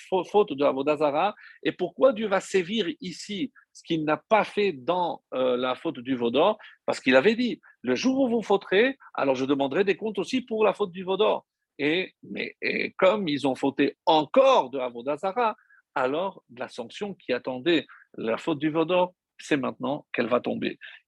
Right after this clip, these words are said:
Et tout ce que Moshe a réussi à faire, c'est juste, encore une fois, comme on l'a dit, étaler cette sanction en trente-sept ans, trente-huit ans, pour ne pas que les nations disent que Dieu les a fait sortir pour les faire mourir dans le désert.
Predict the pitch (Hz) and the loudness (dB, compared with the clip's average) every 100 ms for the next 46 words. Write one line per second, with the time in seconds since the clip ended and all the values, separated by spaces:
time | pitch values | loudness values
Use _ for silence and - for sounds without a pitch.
0 | - 156 190 - - 277 - 196 170 170 | 2 4 4 2 -2 0 2 2 2 2
1 | 135 135 - 151 120 123 117 - 175 - | -4 -4 0 0 0 -4 -6 -4 -4 -2
2 | 160 156 165 - - - 147 - 123 120 | 0 0 -2 -12 -18 2 2 2 -4 -6
3 | 185 - 185 - 139 131 151 120 - 147 | -8 0 0 0 -4 0 0 0 0 -2
4 | 147 123 117 110 120 165 170 - _ - | -2 -8 -6 -6 0 -2 -2 -12 _ 0
5 | 156 - 151 160 165 - - 143 135 135 | 2 4 4 6 2 0 -4 -6 -4 -10
6 | 123 - 143 165 _ _ - 120 123 - | -12 -6 -4 -4 _ _ -8 -8 -4 -4
7 | 147 - 143 151 170 - 117 - 120 143 | -2 0 0 0 -2 -6 -12 -8 -2 0
8 | 160 - - - - 180 208 190 - 127 | 0 -4 -20 -14 2 6 6 2 -4 -2
9 | 131 - 151 160 170 - 156 160 127 127 | 0 0 2 0 0 2 4 4 0 -2
10 | 120 - 160 131 120 156 147 - - - | -4 -6 -6 -6 -4 -2 -2 -8 -20 0
11 | 127 120 147 123 117 123 113 104 135 135 | 2 6 4 6 2 0 -2 -2 -2 -2
12 | - - - 151 160 165 - - 127 117 | -4 -20 -2 2 4 2 -2 0 0 0
13 | 113 120 107 104 104 107 | -2 0 0 -2 -2 -2